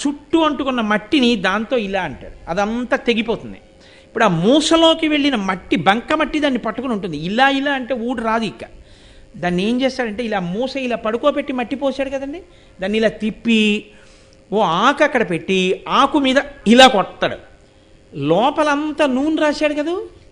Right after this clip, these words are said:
ఈ మూసలో ఉన్న మట్టి అలా పడుతుంది. ఆ లోపల మూస వినాయకుడు,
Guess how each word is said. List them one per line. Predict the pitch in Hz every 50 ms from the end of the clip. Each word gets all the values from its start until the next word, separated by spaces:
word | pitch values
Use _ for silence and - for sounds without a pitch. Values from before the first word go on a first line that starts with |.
| - - - - - - - - - -
ఈ | 190 185 214
మూసలో | 196 170 156 165 196 247 285 285 - 311 311 311 311
ఉన్న | 302 302 294 277
మట్టి | 247 208 202 196 190 - - 285 240 196 175 180 208 226 240 240 - - - _ _ _ - - _ -
అలా | 185 202 226
పడుతుంది. | 226 - 156 139 131 - 110 95 85 - - - - - - -
ఆ | 147
లోపల | 147 131 123 120 123 156 208 214 - 262 240
మూస | 190 170 160 185 214 202 -
వినాయకుడు, | 208 156 139 151 165 190 196 170 120 - 104 87